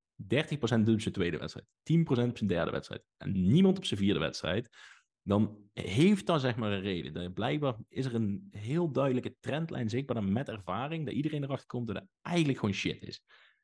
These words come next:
Snap je? En dan kan je maar beter voor je eerste wedstrijd achterkomen dat het shit is, dan op, dan aan je derde. Maar over het algemeen, je ziet het toch vaak. Met, met een beetje coaching kan je al ver komen. Maar ik zie het ook heel vaak dat sommige mensen moeten zich gewoon even aan dat vuur branden.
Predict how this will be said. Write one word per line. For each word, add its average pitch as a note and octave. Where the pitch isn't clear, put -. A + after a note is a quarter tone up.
Snap G#2+
je? D#3
En F3
dan A2
kan B2+
je B2+
maar A#2+
beter C3
voor C3+
je A#2
eerste G2
wedstrijd F#2+
achterkomen F2+
dat F2+
het E2+
shit E2+
is, G#2+
dan A2+
op, G#2
dan G#2
aan F#2+
je F#2
derde. D2+
Maar -
over A2
het -
algemeen, A#2+
je G2+
ziet A2+
het B2
toch C#3
vaak. C#3
Met, A#2
met A2+
een E3
beetje D#3+
coaching D3
kan B2+
je B2+
al A#2+
ver A#2
komen. E3
Maar G2+
ik G2
zie -
het A#2
ook C3
heel A#2+
vaak A2
dat G#2
sommige D3+
mensen A#2
moeten A#2+
zich B2+
gewoon A#2
even A2
aan G#2+
dat G2
vuur G2
branden. C3+